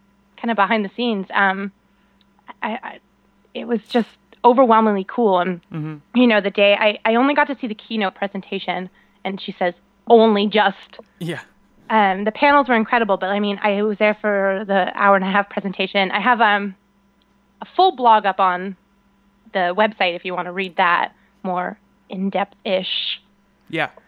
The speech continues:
Speaker 2: absolutely.
Speaker 1: Um,
Speaker 2: And we're gonna cover all the announcements l-, later on i-, in the show. They, it took over the internet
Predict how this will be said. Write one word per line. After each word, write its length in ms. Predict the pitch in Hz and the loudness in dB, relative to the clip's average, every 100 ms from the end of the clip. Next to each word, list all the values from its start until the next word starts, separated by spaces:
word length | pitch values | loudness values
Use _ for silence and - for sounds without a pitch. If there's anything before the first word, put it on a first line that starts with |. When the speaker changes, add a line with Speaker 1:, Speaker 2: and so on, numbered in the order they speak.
| _ _ _ | _ _ _
Speaker 2:
absolutely. 320 | 165 160 160 | -12 -6 -2
Speaker 1:
Um, 140 | 233 214 | 0 0
Speaker 2:
And 80 | 208 | 0
we're 80 | |
gonna 100 | 233 | -2
cover 220 | 214 214 190 | -4 -2 0
all 120 | 190 | 0
the 80 | 180 | -2
announcements 580 | 165 160 160 147 - | -4 -4 -6 -10 -10
l-, 80 | - 165 165 160 | -14 -12 -12 -8
later 300 | 160 160 151 | -4 -2 0
on 400 | 151 147 139 139 - - _ _ 165 | 0 -2 -4 -8 -14 -20 _ _ -12
i-, 40 | |
in 200 | 151 170 | -6 -4
the 60 | 156 | -2
show. 200 | 175 156 | -2 -2
They, 120 | 190 - | -2 -4
it 120 | 208 | -8
took 140 | - 240 | -4 -2
over 140 | 202 | 0
the 80 | 180 | 0
internet 320 | 190 156 127 | -2 -4 -6